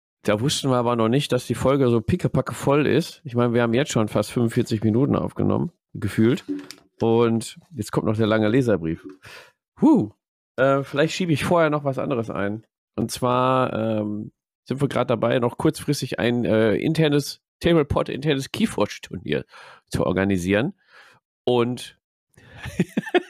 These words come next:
da schon mal möchte ich, bevor da irgendwelche Infos kommen, möchte ich einmal einen,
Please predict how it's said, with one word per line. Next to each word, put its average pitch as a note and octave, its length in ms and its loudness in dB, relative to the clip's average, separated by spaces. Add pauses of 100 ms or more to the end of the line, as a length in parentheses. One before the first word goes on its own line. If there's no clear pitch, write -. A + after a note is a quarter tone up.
(1200)
da D3 400 -4 (200)
schon F3+ 220 -2
mal F3 380 2 (120)
möchte D#3+ 320 0
ich, - 280 -2
bevor C3+ 480 2
da A#2+ 160 4
irgendwelche A2+ 380 2
Infos A#2 360 0
kommen, G#2+ 200 0
möchte G#2+ 200 -4
ich - 60 -10
einmal F#2+ 180 -6
einen, G2+ 220 -12